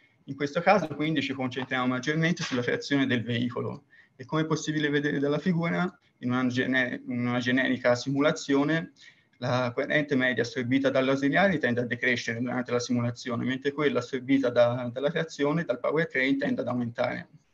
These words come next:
Per tutti gli ausiliari quello che teniamo maggiormente in considerazione è il sistema H vac, che come sappiamo è il dispositivo che mi permette di cambiare la temperatura all'interno della cabina del veicolo.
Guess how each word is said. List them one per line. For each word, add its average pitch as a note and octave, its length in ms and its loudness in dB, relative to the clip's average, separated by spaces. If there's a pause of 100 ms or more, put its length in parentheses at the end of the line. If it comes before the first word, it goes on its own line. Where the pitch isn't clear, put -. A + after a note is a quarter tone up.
(480)
Per C3 160 -8
tutti G3+ 240 -4
gli D3+ 60 6
ausiliari F3 440 4
quello B2 220 0
che A#2 140 -4
teniamo B2+ 280 0
maggiormente B2+ 520 0
in B2 100 -4
considerazione D#3 680 -2
è - 20 0
il C3 60 -2
sistema B2+ 380 -2
H B2 180 -6
vac, A#2+ 260 -2
che - 800 -18
come C#3+ 180 -2
sappiamo F3 800 -2 (600)
è B2 60 -6
il A#2 40 -4
dispositivo C#3+ 600 0
che C3 100 -4
mi C3 140 0
permette C3 400 0
di A#2+ 80 -2
cambiare C#3 400 2
la B2 80 -4
temperatura C3+ 560 -2
all'interno B2 420 0
della B2 180 -2
cabina B2+ 480 0 (280)
del A#2+ 180 -4
veicolo. A#2+ 600 -4